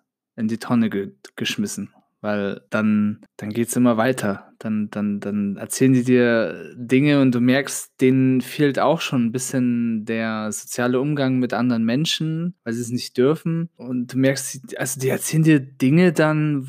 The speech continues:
wo du dich einfach nur fragst, "Warum erzählst du mir das jetzt?" Der, der erzählt mir ein Mann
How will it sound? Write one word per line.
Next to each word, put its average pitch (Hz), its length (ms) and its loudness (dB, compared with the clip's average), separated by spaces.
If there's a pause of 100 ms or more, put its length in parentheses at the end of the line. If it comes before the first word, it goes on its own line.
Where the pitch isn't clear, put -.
(100)
wo 127 160 2
du 131 140 0
dich 123 300 -8
einfach 131 200 -6
nur 127 140 0
fragst, - 560 -8
"Warum 120 340 -6
erzählst 143 560 -4
du 151 60 -4
mir 123 160 0
das - 260 -12
jetzt?" - 300 -10
Der, 107 180 -8
der 110 380 -12 (520)
erzählt - 400 -4
mir 135 100 0
ein 127 160 2
Mann 147 440 0